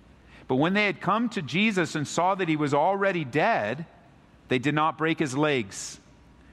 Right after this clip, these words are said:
But one of the soldiers pierced his side with a spear, and immediately blood and water came out." Verse thirty-five. "And he who has seen has testified,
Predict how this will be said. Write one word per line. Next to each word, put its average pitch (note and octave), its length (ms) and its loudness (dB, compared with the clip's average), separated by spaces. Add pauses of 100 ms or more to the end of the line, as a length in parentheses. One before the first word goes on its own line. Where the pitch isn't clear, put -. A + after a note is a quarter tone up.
(120)
But B2+ 120 0
one D3+ 220 0
of E3+ 60 0
the D#3+ 60 -4
soldiers E3 580 -2
pierced F#3+ 400 -2
his E3+ 140 -2
side E3 380 0
with D3+ 140 -6
a C3+ 60 -2
spear, C#3 640 -2 (1040)
and G2+ 120 0
immediately D3+ 500 2
blood C3+ 320 0
and C3+ 160 -4
water C3 300 0
came G#2+ 280 -2
out." F2+ 220 -2
Verse G#2+ 160 -8
thirty-five. G#2+ 580 -2 (720)
"And C#3 160 -2
he G#3 240 0
who A#3 160 4
has E3+ 100 2
seen G#3 440 0
has F3+ 180 0
testified, F#3+ 760 -2